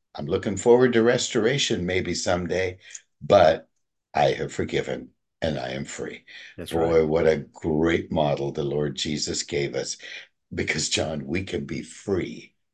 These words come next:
Speaker 1: whether they ever repent or not. Isn't that glorious?
Speaker 2: Yes, indeed. I'm sitting here flipping through my mental Rolodex.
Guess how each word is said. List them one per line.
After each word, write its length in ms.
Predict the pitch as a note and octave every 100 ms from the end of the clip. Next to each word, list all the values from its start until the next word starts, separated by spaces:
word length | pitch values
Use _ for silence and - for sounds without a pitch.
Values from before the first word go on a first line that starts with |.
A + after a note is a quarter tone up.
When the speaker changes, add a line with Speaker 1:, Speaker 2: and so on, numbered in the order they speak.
| _
Speaker 1:
whether 360 | F#2 D2+ C#2+ C2+
they 400 | C#2+ F2+ G2+ C2
ever 260 | B1+ C#2+
repent 560 | B1+ C#2 - D2+ C#2+ D#2+
or 80 | D#2
not. 380 | D#2 C2+ C2 - -
Isn't 240 | F#2 F#2+
that 220 | F#2 F2+
glorious? 640 | D#2 D2+ D#2 D2 C#2+ - -
Speaker 2:
Yes, 520 | F#2 G#2+ F#2+ - - -
indeed. 500 | G2 E2+ E2+ G2 F2+
I'm 160 | F2 F2
sitting 320 | - B2 A2
here 220 | G#2 G#2
flipping 400 | - B2 A#2+ A2
through 180 | - B2
my 160 | G#2+
mental 320 | G2+ G#2+ A2 G#2
Rolodex. 580 | G#2+ A2+ F#2 F#2 -